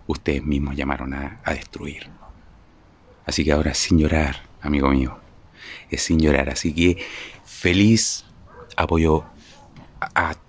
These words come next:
todos los camioneros de Chile y espero que se paralicen todos hasta que salga firmada una ley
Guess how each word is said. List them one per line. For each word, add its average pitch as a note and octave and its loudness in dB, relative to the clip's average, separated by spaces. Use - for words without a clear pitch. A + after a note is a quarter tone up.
todos C3 -2
los F2+ -6
camioneros F2 0
de F#2 -4
Chile G#2+ 0
y - 0
espero E2+ 0
que E2+ 2
se - 0
paralicen D2 -2
todos F#2 -2
hasta G2+ -6
que F2 -2
salga D#2+ -2
firmada D#2 0
una D2+ 2
ley F2 -4